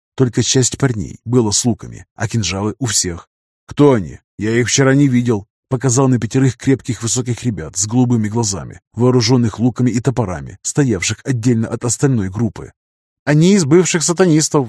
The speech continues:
все они братья». Баск немного приблизился и прошептал: «Их мать и отца сожгли, но они успели сбежать, вырвавшись из окружения. Вот уже год, как они живут, скрываясь.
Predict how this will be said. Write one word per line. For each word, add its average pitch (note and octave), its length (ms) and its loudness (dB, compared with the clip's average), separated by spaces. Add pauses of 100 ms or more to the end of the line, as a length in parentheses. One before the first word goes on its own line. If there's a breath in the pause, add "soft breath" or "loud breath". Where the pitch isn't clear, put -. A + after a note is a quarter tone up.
(120)
все - 320 2
они D#3+ 160 4
братья». D3+ 500 0 (340)
Баск A#2+ 300 0
немного C3 380 2
приблизился A#2 580 -2
и A#2+ 80 0
прошептал: A2 580 -6 (320)
«Их C3+ 260 -6
мать C#3 320 -4
и C#3 120 -2
отца C3 360 -2
сожгли, A#2+ 640 -2 (280)
но C3 140 0
они C3+ 220 2
успели D3 420 2
сбежать, A#2 640 -2
вырвавшись A#2+ 600 -2
из B2+ 140 0
окружения. B2+ 680 -2 (300)
Вот C3+ 260 2
уже C#3 240 2
год, A#2+ 340 0
как C3 220 -2
они C#3+ 160 2
живут, A#2+ 420 0
скрываясь. G#2 720 -2